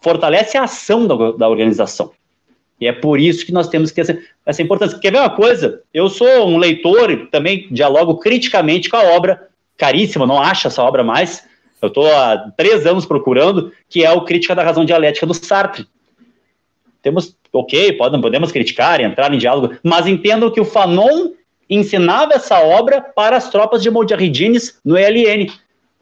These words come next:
pouco antes, né, da, da sua, é, é, é, da, da, da notícia que ele descobre que está com leucemia, e, ah, sabe que vai,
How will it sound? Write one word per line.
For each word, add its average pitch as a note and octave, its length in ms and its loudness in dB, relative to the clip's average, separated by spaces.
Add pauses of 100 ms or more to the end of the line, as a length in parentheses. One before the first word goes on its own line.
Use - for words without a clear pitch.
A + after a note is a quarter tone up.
(340)
pouco A3 260 2
antes, A#3+ 280 0
né, F3+ 180 0
da, C#3+ 540 0 (100)
da C#3 100 0
sua, B2+ 600 0 (520)
é, B2 100 -2
é, - 20 2
é, A2 920 2 (680)
da, B2 160 0
da, B2 180 -2
da C#3 140 -2
notícia C#3+ 500 -2
que - 80 -6
ele B2 120 0
descobre D3+ 420 0
que - 80 -8
está C3 220 -2
com A2 240 0
leucemia, D3+ 680 0 (280)
e, A2+ 180 -2 (100)
ah, C3+ 220 -2
sabe D#3+ 460 -2
que - 120 -8
vai, A#2+ 460 0